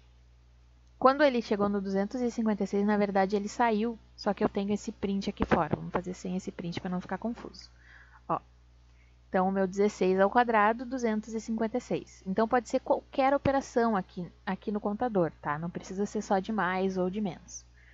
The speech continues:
Como eu disse, não é muito comum a gente usar esse C T com outro tipo de variável, mas tem uma coisa que é bem comum, que a gente vai usar logo mais aqui na, na comissão, é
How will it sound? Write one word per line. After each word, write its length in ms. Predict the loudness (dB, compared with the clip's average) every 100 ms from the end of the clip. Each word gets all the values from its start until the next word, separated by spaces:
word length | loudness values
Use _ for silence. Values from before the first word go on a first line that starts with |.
| -8
Como 180 | 0 2
eu 120 | 2
disse, 440 | -4 -6 -6 -8 -8
não 200 | -2 0
é 100 | 0
muito 240 | 0 -4 -2
comum 440 | 0 2 0 -4 -4
a 120 | -2
gente 340 | 0 -2 0 -2
usar 340 | 2 0 2
esse 160 | -2 -6
C 220 | -8 -8 -6
T 400 | -4 -4 -4 -8 _ -14
com 320 | -8 -8 -8 -6
outro 380 | -2 -2 -2 -4
tipo 260 | -4 -4
de 120 | -4 0
variável, 680 | 0 0 2 4 4 4
mas 260 | 2 -4 -4
tem 200 | -6 -6
uma 160 | -6 -4
coisa 260 | -4 -4
que 120 | -4
é 60 | -8
bem 340 | -2 0 0 -2
comum, 360 | -2 0 0 0
que 100 | -2
a 60 |
gente 240 | -2 -4 -2
vai 160 | 0
usar 180 | 0 0
logo 240 | 0 0
mais 360 | -2 -4 -4 -6
aqui 240 | -8 -8
na, 340 | -8 -8 -10 -16 _ _ _ _ _ _ _ _ _ _ _ _ _ -8
na 120 | -8
comissão, 680 | -4 -2 -4 0 2 4 0 -10 -20 -20 _ _
é 640 | -4 -2 0 0 0 -4